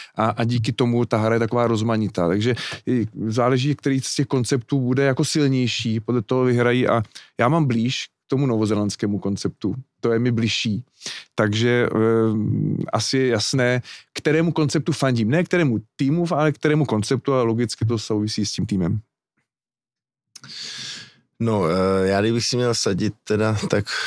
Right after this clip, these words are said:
Speaker 2: vůbec nevím. Eh, já vždycky všem svým kamarádům vždycky radím, hlavně nesázejte na rugby a určitě nesázejte na tohle finále, protože to může dopadnout jakkoliv. Eh, jak říkal Martin,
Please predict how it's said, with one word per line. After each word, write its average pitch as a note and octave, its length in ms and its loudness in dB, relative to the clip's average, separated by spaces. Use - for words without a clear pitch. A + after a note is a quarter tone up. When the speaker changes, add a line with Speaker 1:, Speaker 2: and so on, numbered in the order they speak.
Speaker 2:
vůbec G2 340 -2
nevím. C#2+ 300 -2
Eh, E2+ 160 -2
já F#2 120 0
vždycky G2 240 -2
všem G#2+ 360 0
svým A#2 200 0
kamarádům A2 600 2
vždycky G#2 280 0
radím, G#2+ 280 2
hlavně G#2+ 320 2
nesázejte G#2+ 560 2
na G#2+ 120 2
rugby G#2 320 2
a G#2+ 80 2
určitě G2 380 -2
nesázejte G#2 540 0
na G2+ 120 0
tohle A2 260 0
finále, G2 420 0
protože G2+ 240 0
to G2+ 120 -4
může G#2 200 0
dopadnout G#2 460 0
jakkoliv. F2+ 520 -2
Eh, F#2+ 1000 0
jak F#2+ 80 2
říkal F#2+ 320 0
Martin, G2+ 600 0